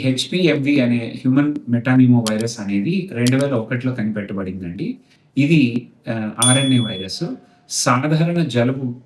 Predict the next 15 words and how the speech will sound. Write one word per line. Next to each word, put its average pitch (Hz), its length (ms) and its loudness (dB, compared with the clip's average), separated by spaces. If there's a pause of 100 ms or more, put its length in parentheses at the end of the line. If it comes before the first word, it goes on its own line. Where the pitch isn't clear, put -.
(140)
కారణమైన 117 500 -4
వైరస్లలో 110 680 -2
ఇది 135 220 -2
కూడా 135 220 2
ఒక 208 180 -4
వైరస్. 98 440 -4 (180)
ఇది 135 180 4
ముఖ్యంగా 131 840 0
చలికాలంలో, 127 640 2
అంటే 107 220 -4
అక్టోబర్ 120 580 -2
నుంచి 123 340 -6
చలికాలంలో 123 560 0 (120)
చూస్తూ 110 240 -4
ఉంటాము. 101 460 -10